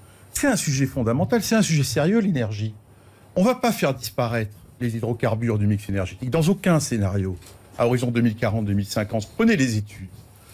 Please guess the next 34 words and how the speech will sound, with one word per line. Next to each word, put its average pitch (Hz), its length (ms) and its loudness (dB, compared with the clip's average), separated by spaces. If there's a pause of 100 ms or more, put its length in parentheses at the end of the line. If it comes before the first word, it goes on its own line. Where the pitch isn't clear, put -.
(140)
Alors 98 100 2
effectivement, 202 380 0
en 165 40 2
France, 202 300 -2
on 143 40 2
n'en 139 100 2
a 135 100 2
pas. 110 380 -2
Alors 101 140 -4
on 98 40 -8
peut 113 120 -8
faire 107 180 -2
une 120 100 2
loi 185 260 2
pour 127 140 -6
dire 175 220 -2
qu'on 131 80 -4
va 113 60 0
pas 131 100 0
en 123 80 2
chercher 185 280 -2
puisqu'il - 260 -4
n'y 131 60 4
en 135 40 2
a 120 80 2
pas 113 180 0
d'hydrocarbures. 95 680 -2 (360)
Je - 60 -14
pense 160 140 2
que 165 80 2
si - 160 0
on 190 80 4
en 190 80 2
avait, 208 280 0